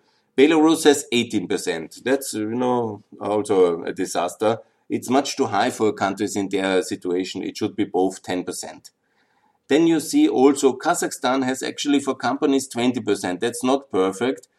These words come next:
It's, uh, really much too high. Mongolia, twenty-five percent, much too high.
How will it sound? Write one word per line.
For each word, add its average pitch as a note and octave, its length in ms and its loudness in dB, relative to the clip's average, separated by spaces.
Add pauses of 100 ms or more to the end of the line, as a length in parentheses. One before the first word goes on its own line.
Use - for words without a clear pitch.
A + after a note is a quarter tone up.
(220)
It's, G#2+ 240 -4
uh, A2 140 4
really B2 320 2
much A2+ 320 -2
too A2 80 -4
high. G#2 180 0
Mongolia, C3+ 540 4
twenty-five B2+ 680 0
percent, C3+ 480 -2
much G#2+ 340 -4
too C3 120 0
high. G#2 380 0